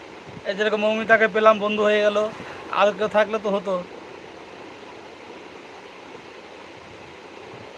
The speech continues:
আজকেই ফার্স্ট লাইভ ভিডিও করছি, আজকেই। আর এমনি ভিডিও ছাড়ি তোমার হচ্ছে আজকে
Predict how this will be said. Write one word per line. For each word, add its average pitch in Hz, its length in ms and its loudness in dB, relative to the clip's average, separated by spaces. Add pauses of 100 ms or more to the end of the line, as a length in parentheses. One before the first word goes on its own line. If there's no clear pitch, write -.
(1000)
আজকেই 208 460 8
ফার্স্ট 226 260 2 (220)
লাইভ 202 220 6
ভিডিও 220 200 6
করছি, 208 280 2
আজকেই। 190 360 4 (680)
আর 151 120 4
এমনি 214 160 4 (100)
ভিডিও 233 200 10 (680)
ছাড়ি 220 220 6 (160)
তোমার 220 200 6
হচ্ছে 214 180 2
আজকে 220 260 4